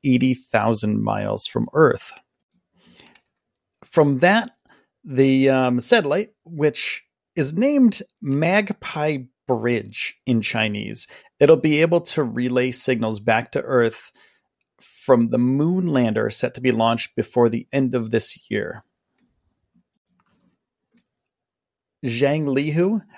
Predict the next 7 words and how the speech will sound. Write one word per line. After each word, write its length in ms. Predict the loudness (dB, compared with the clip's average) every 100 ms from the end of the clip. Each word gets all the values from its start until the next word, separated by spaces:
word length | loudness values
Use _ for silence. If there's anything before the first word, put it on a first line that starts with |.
| _
I 80 | -12
probably 440 | -10 0 2 2
butchered 320 | 0 0 2 2
that 160 | 2
name. 220 | 2 0 -2 _
I 120 | -4
apologized. 1000 | -4 -6 -6 -2 -2 0 0 0 -4 -8